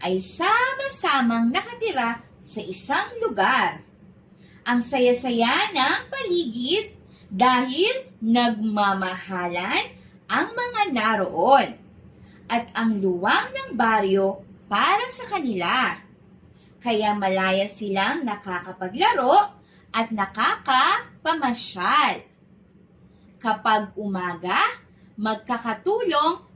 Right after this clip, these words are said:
na sumasalok ng tubig balon sina Bag,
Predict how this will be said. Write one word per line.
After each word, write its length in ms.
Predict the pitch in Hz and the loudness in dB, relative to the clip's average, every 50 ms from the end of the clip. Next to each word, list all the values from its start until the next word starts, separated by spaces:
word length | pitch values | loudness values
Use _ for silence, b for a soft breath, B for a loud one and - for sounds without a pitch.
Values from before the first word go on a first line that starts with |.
| - | -12
na 160 | 220 220 233 226 | -6 -4 -4 -4
sumasalok 1120 | - - 214 196 190 185 185 190 - - - 285 320 440 494 480 381 349 349 370 B B B B B | -4 -6 -6 -6 -4 -6 -6 -8 -10 -10 -4 0 0 0 0 0 0 0 0 0 B B B B B
ng 400 | - 214 214 214 214 208 - - | -10 -8 -6 -6 -8 -8 -6 -2
tubig 480 | 339 381 440 415 427 453 494 494 440 320 | 0 0 0 0 0 -2 -4 -4 -2 2
balon 560 | 277 427 440 349 254 233 226 226 233 247 262 - - - - - | 4 4 6 4 4 2 0 0 0 -2 -6 -8 -14 -20 -20 -14
sina 480 | - - - 254 233 208 196 180 170 | -12 -8 -4 -2 -2 -2 -2 -4 -6
Bag, 560 | 160 170 180 208 277 415 508 508 - 392 392 | -2 0 2 4 4 4 2 0 -4 -8 -12